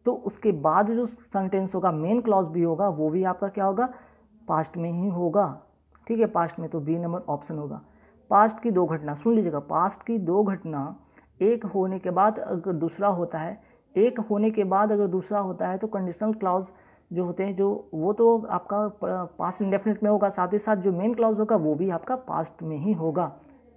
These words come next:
नेक्स्ट क्वेश्चन है, "Seeing that the child was ill,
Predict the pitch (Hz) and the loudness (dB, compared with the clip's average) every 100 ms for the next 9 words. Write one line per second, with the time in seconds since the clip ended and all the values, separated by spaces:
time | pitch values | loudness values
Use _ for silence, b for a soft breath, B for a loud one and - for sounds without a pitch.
0 | - 208 233 254 240 247 247 254 B B | 0 2 2 -2 -2 -2 -2 -4 B B
1 | - - - 214 254 220 208 202 196 - | -20 -14 -2 2 4 6 4 4 -2 -2
2 | 185 196 202 202 180 220 196 | 0 2 4 2 2 4 4